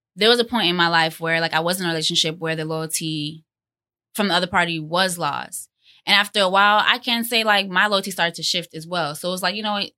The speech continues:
He's been cheating on me this whole time. Like, you know, at this point, ooh, whatever, you know? But for a while, like, my love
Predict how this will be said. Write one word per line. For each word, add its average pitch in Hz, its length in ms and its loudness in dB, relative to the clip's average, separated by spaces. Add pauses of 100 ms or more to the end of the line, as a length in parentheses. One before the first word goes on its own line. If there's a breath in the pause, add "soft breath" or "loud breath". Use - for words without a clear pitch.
(180)
He's 220 280 -4
been 185 140 -2
cheating 175 240 -4
on 160 100 0
me 156 80 -4
this 156 120 -10
whole 151 120 -8
time. 143 340 -6
Like, 143 340 -12
you 160 100 -8
know, 143 300 -10 (500)
at 185 100 -2
this 196 160 0
point, 170 440 -2 (1120)
ooh, 240 180 -2 (360)
whatever, 202 560 0 (200)
you 190 200 0
know? 175 460 0
But 185 360 2 (760 soft breath)
for 220 180 2
a 185 80 2
while, 185 360 6
like, 180 140 2
my 180 160 2
love 180 680 0